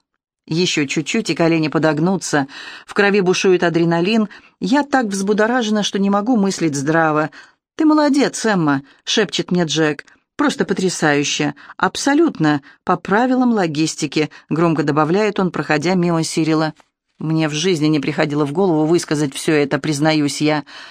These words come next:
«Я никогда». «Действующая модель менеджмента», рассуждаю я во весь голос, едва не столкнувшись с парочкой бухгалтеров.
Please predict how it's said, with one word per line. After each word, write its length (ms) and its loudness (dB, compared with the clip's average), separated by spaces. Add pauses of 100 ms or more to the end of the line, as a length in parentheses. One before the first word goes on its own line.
(200)
«Я 520 0 (520)
никогда». 760 0 (520)
«Действующая 720 0
модель 340 0
менеджмента», 800 2 (180)
рассуждаю 640 2
я 100 2
во 120 0
весь 180 0
голос, 320 -2
едва 300 0
не 120 2
столкнувшись 640 0
с 80 -12
парочкой 420 0
бухгалтеров. 680 0